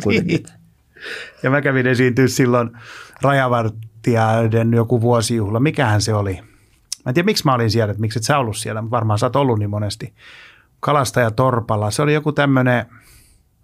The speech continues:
Speaker 2: onks joku Rajavartijaliitto
Speaker 1: Niin.
Speaker 2: tai joku? Mä muistan, että mä sulle soitin siitä, että mä oon menossa
Speaker 1: Joo.
Speaker 2: tämmöiseen keikalle, niin parhaiten mun materiaalissa toimi se, jos mä kuittailin sulle. <laughs> Ja tein jotain siellä, niitä sun lopetusliikkeitä, niin sillä ne
Speaker 1: Mm.
Speaker 2: nauroi kovasti.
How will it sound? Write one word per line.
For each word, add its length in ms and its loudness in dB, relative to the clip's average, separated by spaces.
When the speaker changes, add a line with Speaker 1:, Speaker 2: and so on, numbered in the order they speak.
Speaker 2:
onks 160 -6
joku 160 0
Rajavartijaliitto 880 2
Speaker 1:
Niin. 80 -16
Speaker 2:
tai 80 -2
joku? 300 -2
Mä 100 0
muistan, 280 2
että 60 0
mä 40 2
sulle 200 2
soitin 400 0
siitä, 180 -6
että 60 -10
mä 60 -6
oon 80 0
menossa 160 4
Speaker 1:
Joo. 60 2
Speaker 2:
tämmöiseen 320 -2
keikalle, 360 -4
niin 180 -4
parhaiten 560 2
mun 140 2
materiaalissa 680 2
toimi 280 2
se, 140 2
jos 160 0
mä 80 -2
kuittailin 560 -4
sulle. 460 -8
<laughs> 60 -2
Ja 80 0
tein 220 0
jotain 260 -2
siellä, 200 -2
niitä 240 2
sun 120 2
lopetusliikkeitä, 880 0
niin 80 -4
sillä 340 2
ne 120 4
Speaker 1:
Mm. 40 2
Speaker 2:
nauroi 320 0
kovasti. 480 -4